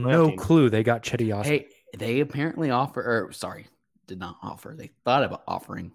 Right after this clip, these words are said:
Speaker 3: Austin Reaves a pretty solid contract, um, but we're worried that the Lakers would wait and then match, which therefore would,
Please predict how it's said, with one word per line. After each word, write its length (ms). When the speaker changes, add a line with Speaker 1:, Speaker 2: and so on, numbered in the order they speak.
Speaker 3:
Austin 340
Reaves 340
a 220
pretty 400
solid 520
contract, 760
um, 480
but 160
we're 140
worried 420
that 200
the 440
Lakers 400
would 340
wait 380
and 140
then 160
match, 440
which 320
therefore 680
would, 320